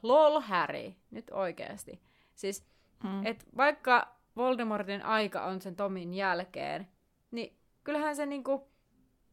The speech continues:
Speaker 1: siis onhan se Tom varmaan kasvanut aikuiseksi. Eikö se Harry niinku ajattele sitä, että se on ehkä kasvanut aikuiseksi ja elänyt sen Voldemortin aikaan? Tai etkö se on silleen, että se oli sinun jälkeesi?
Speaker 2: Niin, mutta ehkä se just ajattelee, että se on se kuusitoistavuotias siinä hetkessä.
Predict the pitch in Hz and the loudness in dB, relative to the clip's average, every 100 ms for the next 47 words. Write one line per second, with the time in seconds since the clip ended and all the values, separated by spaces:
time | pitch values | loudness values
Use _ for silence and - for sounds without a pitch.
0 | _ _ _ - 214 240 - 302 302 294 | _ _ _ -14 -8 -6 -2 0 0 0
1 | 302 285 262 262 254 262 - - - 277 | 0 2 0 -2 -2 -6 -8 -6 -4 -4
2 | - 180 208 - 220 254 254 254 240 - | -4 -10 -12 -12 -10 -4 -4 -4 -6 -4
3 | 247 233 220 185 180 202 180 175 175 - | -2 -2 -2 -6 -8 -8 -4 -2 -2 -4
4 | 190 - _ _ _ _ _ _ _ - | -6 -8 _ _ _ _ _ _ _ -20
5 | - - 226 208 214 220 - 226 233 226 | -16 -6 -4 -2 -4 -8 -2 -2 -2 -6
6 | 220 240 233 - 190 214 - 240 247 214 | -4 -2 -2 -4 -8 -8 -6 -4 0 -2
7 | 196 202 175 185 180 170 - - - - | -2 -8 -6 -4 -4 -6 -10 -12 -10 -10
8 | - - 101 - _ _ _ _ 233 233 | -12 -14 -14 -18 _ _ _ _ -4 -4
9 | 240 262 233 240 214 214 262 254 247 240 | -2 0 2 2 2 2 0 0 -2 0
10 | 240 226 214 160 147 - - - - 170 | 0 2 2 2 -2 -8 -10 -10 -10 -14
11 | _ _ _ _ _ - - - 247 214 | _ _ _ _ _ -20 -20 -12 -6 -6
12 | 208 208 220 233 226 208 226 233 208 220 | -6 -6 -6 -8 -4 0 0 0 0 0
13 | - 175 175 180 185 185 - 190 185 - | -4 -8 -8 -8 -10 -10 -4 -4 -4 -8
14 | 175 170 165 170 165 - 170 - 175 - | -12 -10 -8 -6 -6 -6 -10 -10 -12 -10
15 | 180 180 175 - - - | -10 -12 -14 -16 -14 -14